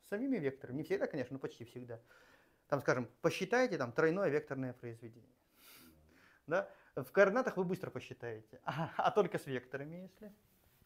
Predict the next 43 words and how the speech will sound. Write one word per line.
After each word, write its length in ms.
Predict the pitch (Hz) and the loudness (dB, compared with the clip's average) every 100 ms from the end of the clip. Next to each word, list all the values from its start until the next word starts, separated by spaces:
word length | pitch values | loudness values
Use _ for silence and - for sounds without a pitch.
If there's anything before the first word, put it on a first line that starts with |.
| _ _ _ - - _ _ _ | _ _ _ -20 -20 _ _ _
И 80 | 196 | 0
там 280 | 190 220 214 | 4 4 4
уже 640 | 143 160 190 208 214 208 | 4 4 6 4 2 -2
возникнет 460 | 143 139 131 165 - | -2 0 0 -4 -4
проблема. 340 | 160 120 107 - | -4 -2 -4 6
Поэтому 280 | 196 208 208 | 6 8 6
мы, 140 | 233 | 6
конечно, 500 | 233 220 254 - 165 | 6 4 2 2 -2
из-за 180 | 131 147 | -4 -2
того, 260 | 196 202 226 | 0 2 0
что 140 | 233 | 0
мы 100 | 190 | -4
еще 220 | 214 214 | -4 -4
не 200 | 208 214 | -4 -6
имеем 300 | 214 220 175 | -4 -4 -6
с 60 | - | -4
вами 340 | 175 165 135 - _ - | -4 -4 -6 -10 _ 6
опыта 480 | 202 196 160 - 117 | 8 8 6 2 2
работы, 600 | 139 147 165 160 120 - - _ _ | 2 4 2 2 -4 -6 -16 _ _
э, 140 | 143 143 | -2 0
с 60 | |
этими 260 | 180 165 165 | 2 2 2
объектами, 480 | 156 220 254 185 156 | 2 2 2 2 2
мы 140 | 175 | 2
будем 180 | 190 190 | 0 0
в 60 | - | 2
координатах 560 | 180 165 165 127 - | 2 2 0 -2 -6
работать. 400 | 117 113 107 _ _ _ - - _ _ _ - | -10 -12 -18 _ _ _ -20 -20 _ _ _ 2
Но 380 | 190 233 233 196 | 8 10 8 4
уже 240 | 180 240 | 6 8
вот 140 | 233 | 8
на 80 | 214 | 4
таком 320 | 214 208 202 165 | 0 2 0 2
уровне, 380 | 156 127 117 110 | 0 -2 -4 -10
не, 160 | 117 | -10
не 380 | 113 110 120 120 | -10 -12 -12 -10
расписывая 500 | 123 - 262 254 180 | -10 -6 -6 -2 -2
подробно, 400 | 147 135 117 120 | -2 -2 -4 -6
а 20 | |
вот 140 | 143 143 | -8 -10
на 80 | |
таком 300 | 135 - 131 | -12 -10 -12
уровне. 240 | 113 113 | -12 -20